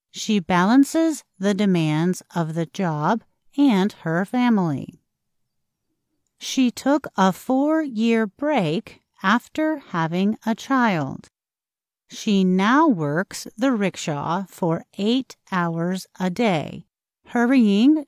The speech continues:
to pick up her daughter from childcare before going home to cook dinner and do housework. This job looked flashy from the outside, but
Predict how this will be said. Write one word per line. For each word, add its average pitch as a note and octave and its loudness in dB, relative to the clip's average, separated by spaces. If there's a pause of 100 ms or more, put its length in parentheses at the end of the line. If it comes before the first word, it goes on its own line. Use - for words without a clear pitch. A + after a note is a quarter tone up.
to F#3+ -4
pick G#3 -6
up A3 0
her G3 -2
daughter F3+ -4
from E3 -2
childcare F#3 -2 (520)
before A3+ 0
going C4 4
home B3+ 4 (120)
to F4+ -4
cook - -4 (140)
dinner G3 0 (400)
and D#3+ 0 (100)
do D#3+ -6 (120)
housework. D#3+ -2 (1600)
This D#4 0
job A3+ 2
looked G3+ -4
flashy F#3 0
from E3 0
the E3 -2
outside, F3+ -2 (380)
but G#3 2